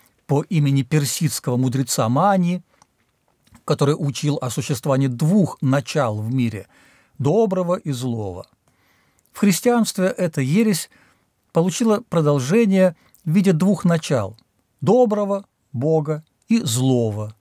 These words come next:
материя. А в человеке доброе начало воплощается в душе – а злое в теле. И отсюда вывод. Тело нужно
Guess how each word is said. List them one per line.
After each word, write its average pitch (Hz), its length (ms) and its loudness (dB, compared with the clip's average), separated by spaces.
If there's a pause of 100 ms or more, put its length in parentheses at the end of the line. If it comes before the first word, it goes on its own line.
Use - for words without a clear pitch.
(220)
материя. 104 680 -4 (640)
А 160 80 0
в - 60 -10
человеке 226 580 -2 (220)
доброе 123 500 0
начало 113 560 -8 (400)
воплощается 120 640 -4
в 117 60 -6
душе – 254 420 0 (460)
а 123 100 -6
злое 220 480 0 (160)
в - 120 -16
теле. 104 520 -8 (640)
И 123 60 -6
отсюда 180 400 -2
вывод. 156 520 -4 (480)
Тело 143 560 0
нужно 131 540 -2